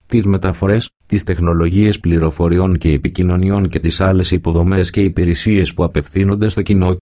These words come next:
Υποχρέωση σεβασμού. Άνω κάτω τελεία. Υπάρχει νομική προστασία για να διασφαλιστεί η πρόσβαση σε ισότιμη βάση με τους άλλους για όλα τα φυσικά περιβάλλοντα, τις μεταφορές,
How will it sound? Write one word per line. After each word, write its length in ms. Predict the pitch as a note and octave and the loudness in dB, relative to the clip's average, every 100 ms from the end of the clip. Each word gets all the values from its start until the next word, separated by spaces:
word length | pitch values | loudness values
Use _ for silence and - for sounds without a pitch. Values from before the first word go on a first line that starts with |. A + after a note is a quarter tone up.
| _ - | _ -4
Υποχρέωση 720 | A2+ G2 F#2 A2+ A2+ F#2 F2+ | -2 -2 -2 0 0 0 0
σεβασμού. 600 | F2+ D#2+ D2+ C#2+ C2+ A#1+ - _ _ | -2 0 0 0 -2 -4 -12 _ _
Άνω 260 | G2+ G2 F2+ | -2 0 0
κάτω 340 | F2 F2+ F#2 | 0 -2 0
τελεία. 480 | E2+ E2 D#2 C#2 A#1+ - _ _ | 0 0 0 -2 -4 -10 _ _
Υπάρχει 480 | G2 F#2 B2+ B2 G#2+ | -2 0 0 0 0
νομική 400 | F2+ E2 E2 G2 | 2 2 0 -2
προστασία 580 | F#2 E2 F2 E2 G2+ G#2 | -2 -2 -2 -2 0 0
για 140 | F#2 | 2
να 160 | F2 E2 | 0 2
διασφαλιστεί 640 | E2 E2+ - D#2+ D#2 B2+ A#2 | 0 0 0 -2 0 2 2
η 100 | G#2+ | 0
πρόσβαση 640 | A2+ B2 A2 F2 E2 F#2 | 0 0 0 -2 0 0
σε 120 | - | 0
ισότιμη 600 | F#2 - A#2 - F#2 D#2+ | 0 0 -2 0 0 2
βάση 380 | D#2 D#2+ E2 D#2+ | 2 0 0 0
με 120 | D2 | 0
τους 220 | C#2+ D2+ | -2 -4
άλλους 300 | F2 F2 D#2+ | -2 0 0
για 180 | D#2 F2 | 0 0
όλα 220 | G#2+ G#2 | 0 0
τα 160 | F2 F#2 | 0 -2
φυσικά 500 | F2 F#2+ - G#2+ A#2+ | 0 -2 -2 -4 -2
περιβάλλοντα, 840 | A#2 F2 D#2+ F2 F2+ E2 D#2+ D#2+ - | 0 0 2 2 2 0 0 -2 -2
τις 200 | - G#2 | -2 2
μεταφορές, 640 | G2 F2+ F#2 G2 G2+ A#2 | 0 0 -2 0 0 0